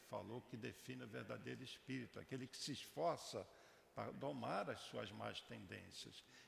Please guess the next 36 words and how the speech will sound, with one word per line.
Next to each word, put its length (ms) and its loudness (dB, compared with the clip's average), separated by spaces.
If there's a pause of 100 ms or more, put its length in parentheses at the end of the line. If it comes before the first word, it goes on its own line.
E 80 2
nesse 360 6
caso 440 6
aqui, 440 4 (300)
vamos 220 -4
falar, 300 4
chamar 340 2
nem 160 -2
de 100 -2
má 280 6
tendência, 840 -2 (400)
é 140 4
algo 340 4
natural, 720 2 (580)
é 60 -4
algo 280 2
do 120 -4
ser 260 -2
humano, 360 -2
a 40 -4
gente 140 -10
tá 80 -4
falando 220 -4
do 80 -6
coração. 760 0 (480)
Quem 160 4
sabe 460 8
a 180 6
outra 320 4
pessoa 480 2
pela 320 6
qual 420 6
essa 260 2
mulher 500 4
sentiu 560 0
algo 420 8